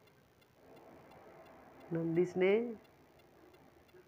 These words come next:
नंदिस को मालव ने अपने कंधे पे बिठा लिए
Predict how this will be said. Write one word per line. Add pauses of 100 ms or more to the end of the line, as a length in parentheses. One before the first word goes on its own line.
(880)
नंदिस
को
मालव
ने
अपने
कंधे
पे
बिठा
लिए